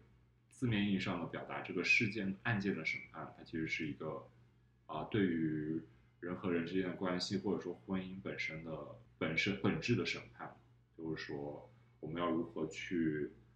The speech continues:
呃，维持好一段婚姻啊，或者说婚姻中存在的一些不可忽视的一些矛盾吧。但是我没有给五星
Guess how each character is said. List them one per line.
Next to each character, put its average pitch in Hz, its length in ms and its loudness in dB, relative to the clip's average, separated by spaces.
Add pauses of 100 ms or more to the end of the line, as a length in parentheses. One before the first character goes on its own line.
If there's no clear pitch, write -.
(400)
呃， 80 120 -6
维 76 220 2
持 - 280 -8
好 76 160 -6
一 71 60 -6
段 78 120 -4
婚 73 220 -10
姻 76 80 -10 (180)
啊， 73 120 -14 (100)
或 82 140 -4
者 76 80 -8
说 73 580 -8 (540)
婚 104 180 6
姻 101 140 6
中 104 180 4
存 80 220 -4
在 90 140 0
的 82 80 2
一 80 80 4
些 76 580 -2 (1080)
不 131 80 2
可 92 140 2
忽 - 240 -4
视 107 200 0
的 78 120 -2
一 73 80 0
些 71 320 -8 (1120)
矛 - 300 -4
盾 78 240 0
吧。 - 200 -14 (1040)
但 170 140 -6
是 196 60 2
我 123 100 6
没 90 80 4
有 101 100 6
给 95 120 2
五 87 180 2
星 82 400 -8